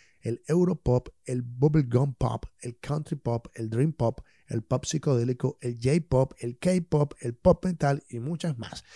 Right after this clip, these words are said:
La lista sigue y probablemente tardemos <laughs> minutos y minutos de tratar de descifrar todos los géneros. Lo importante es que en su contexto el pop es, es masivo y, bueno,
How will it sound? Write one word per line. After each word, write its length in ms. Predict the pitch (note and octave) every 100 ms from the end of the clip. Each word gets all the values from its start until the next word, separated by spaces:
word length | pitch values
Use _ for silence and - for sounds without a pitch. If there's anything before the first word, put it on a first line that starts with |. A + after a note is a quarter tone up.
| - - - _
La 140 | - G#2+
lista 260 | G#2+ -
sigue 420 | - C#3+ C3+ E3 E3
y 120 | C#3+
probablemente 920 | A#2 A2+ A2 A2+ A#2 A2 A#2+ A#2 G#2 E2 _ _ _ _ _ - -
tardemos 480 | - A2+ G#2+ A2+ B2 - - _
<laughs> 520 | - - - C3 D3 - - - -
minutos 500 | A#2 A#2+ C3 C#3+ D3+
y 60 | C3+
minutos 480 | A2+ A#2 A#2+ C3+
de 100 | B2+
tratar 320 | A#2 A2+ A2+ A2
de 80 |
descifrar 500 | A#2+ A#2 A2 - A2
todos 240 | G#2+ A#2+ A2+
los 160 | A2
géneros. 300 | - A2 G#2
Lo 80 | G#2
importante 480 | A2 A#2+ A2+ D3+ D#3+
es 60 | D#3
que 200 | D3+ C3+ - -
en 320 | - A#2+ A2+
su 220 | - -
contexto 580 | A#2+ A2+ A2 D#3 D3+ F3+
el 140 | C3 A2
pop 360 | _ E3+ E3+ -
es, 320 | - B2 - - _ _ _ _
es 320 | C3+ A#2 -
masivo 580 | A2+ G#2 - G#3+ A#3+ C4 _ _ _ -
y, 580 | C3 A#2+ A#2 A2+ A2
bueno, 340 | G#2+ A2 A2+